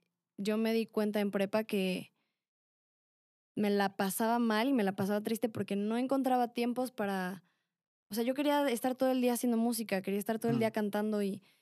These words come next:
Speaker 1: y fue que tomé la decisión de estudiar música el día que acepté que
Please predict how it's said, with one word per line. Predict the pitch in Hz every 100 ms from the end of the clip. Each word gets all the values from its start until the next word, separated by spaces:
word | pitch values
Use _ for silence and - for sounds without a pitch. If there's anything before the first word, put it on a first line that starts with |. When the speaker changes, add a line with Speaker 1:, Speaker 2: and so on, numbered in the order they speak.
| _ _ _ _ _ _ _
Speaker 1:
y | 240 233
fue | - 254 247
que | 294
tomé | 262 220
la | 233
decisión | 240 208 214 208
de |
estudiar | 196 202 202 214
música | 233 220 226 214
el | 214
día | 208 196
que | 220 208
acepté | - 185 202 196 - 214 277 359
que | - 214 185 -